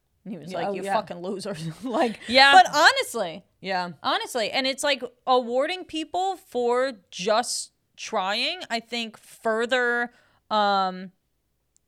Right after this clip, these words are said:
Speaker 1: influences people to believe that trying is something that s-, should be rewarded. No, doing well should be rewarded.
Speaker 2: Yeah. No one gives a fuck if you tried.
Speaker 1: Yeah. Did you do it? Did you complete it?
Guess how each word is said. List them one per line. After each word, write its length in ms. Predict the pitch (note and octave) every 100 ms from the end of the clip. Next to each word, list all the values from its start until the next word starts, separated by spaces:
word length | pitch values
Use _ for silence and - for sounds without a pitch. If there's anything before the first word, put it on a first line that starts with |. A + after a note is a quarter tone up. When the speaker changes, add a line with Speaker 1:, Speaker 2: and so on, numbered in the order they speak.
| _ _ _ -
Speaker 1:
influences 760 | D4 D#4+ D#4 D4 A#3+ A3 G3+ G3
people 720 | - F3+ - E3+ E3 F3+ F#3+ _ _ -
to 160 | C#4 B3
believe 640 | B3 A#3+ A#3 A#3+ A#3+ G#3
that 440 | G#3 G3+ G3 F#3+ _ _
trying 720 | - C4 C4 C#4+ A3+ G#3+ G#3 -
is 540 | G#3 G3+ G3+ G3 -
something 480 | - G#3+ G#3+ G#3 G3+
that 240 | F#3+ F3+
s-, 160 | - - _
should 300 | - A3+ G3+
be 140 | G#3 F#3+
rewarded. 600 | F3+ F#3 F3+ G3 E3 E3
No, 200 | G3+ G3
doing 420 | G#3+ A#3 A3 F#3+
well 380 | F#3+ G#3+ F3 D#3+
should 280 | - A3 F3+
be 140 | F3+
rewarded. 600 | D#3 E3 D#3+ A#2 - - _ _ _
Speaker 2:
Yeah. 320 | - E3 B2+ D3+ -
No 100 | G3
one 120 | F#3
gives 180 | E3+ D#3+
a 80 |
fuck 320 | C#3+ - D#3 D#3
if 80 | D3+
you 80 |
tried. 480 | C3 - D3 D#3 F3 - _ _ _ _ _ _
Speaker 1:
Yeah. 240 | G#3 A3+ D#3 -
Did 180 | B3 G3+
you 120 | B3
do 260 | F3+ G#3 C4+
it? 220 | G4+ -
Did 160 | A#3+
you 100 | A#3
complete 480 | - A3+ - G3+ G3+
it? 280 | D4 G4+